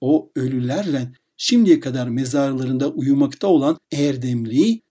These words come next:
ölülerle beraber bulutlar üzerinde Rabbimizle buluşacağız. Bu sözlerdeki samimiyeti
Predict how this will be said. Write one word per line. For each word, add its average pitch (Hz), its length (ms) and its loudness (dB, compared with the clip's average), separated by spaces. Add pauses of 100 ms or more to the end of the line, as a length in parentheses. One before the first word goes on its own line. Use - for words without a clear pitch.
ölülerle 131 760 -2
beraber 120 520 -2 (260)
bulutlar 139 540 0
üzerinde 127 760 -4 (180)
Rabbimizle 127 840 -2
buluşacağız. 143 720 0 (140)
Bu 214 120 0
sözlerdeki 131 920 0
samimiyeti 127 800 -4